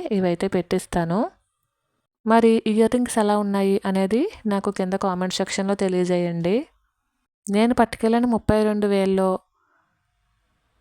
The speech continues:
ఈ ఇయర్ రింగ్స్కి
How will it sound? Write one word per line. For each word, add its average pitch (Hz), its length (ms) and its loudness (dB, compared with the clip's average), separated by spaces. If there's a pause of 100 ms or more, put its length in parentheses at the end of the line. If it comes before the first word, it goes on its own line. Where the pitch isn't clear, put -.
(1400)
ఈ 220 140 0 (320)
ఇయర్ 214 260 2
రింగ్స్కి 226 460 -2